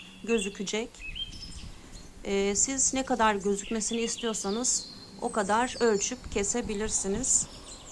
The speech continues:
Şimdi bu astarımın yüz tarafı ben bu şekilde koyacağım.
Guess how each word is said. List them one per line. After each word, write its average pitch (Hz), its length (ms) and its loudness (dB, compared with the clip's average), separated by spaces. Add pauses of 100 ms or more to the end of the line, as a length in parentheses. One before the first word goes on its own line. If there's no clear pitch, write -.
(1700)
Şimdi 254 380 0
bu 269 100 4
astarımın 254 680 4 (1700)
yüz 240 280 2
tarafı 202 540 -2 (1700)
ben 220 220 -2
bu 233 80 -2
şekilde 196 480 -4
koyacağım. 233 640 -2